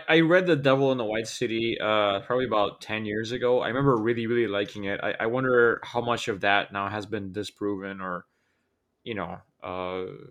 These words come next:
updated or whatever. But, uh, I, I, the, the book was really good. If anything, it gives you a really good picture of what Chicago was like,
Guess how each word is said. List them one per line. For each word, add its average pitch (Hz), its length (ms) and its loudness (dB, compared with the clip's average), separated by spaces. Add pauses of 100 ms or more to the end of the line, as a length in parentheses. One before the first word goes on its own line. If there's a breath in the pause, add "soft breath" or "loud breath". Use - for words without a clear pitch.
(1160)
updated 101 400 -2 (100)
or 95 80 0
whatever. 95 460 -2
But, 95 260 -6
uh, 101 40 -2
I, 101 140 0 (140)
I, 139 160 2
the, 147 120 6 (120)
the 156 100 4
book 202 280 6
was 110 160 -2 (120)
really 120 280 2
good. 98 360 2
If 107 280 0
anything, 143 340 4
it 104 160 -6
gives 120 180 -2
you 117 140 2
a 104 80 2
really 110 240 -4
good 101 180 -4
picture 110 320 -6
of 98 80 -4
what 98 200 -4
Chicago 110 440 -2
was 95 220 -6
like, 98 260 -2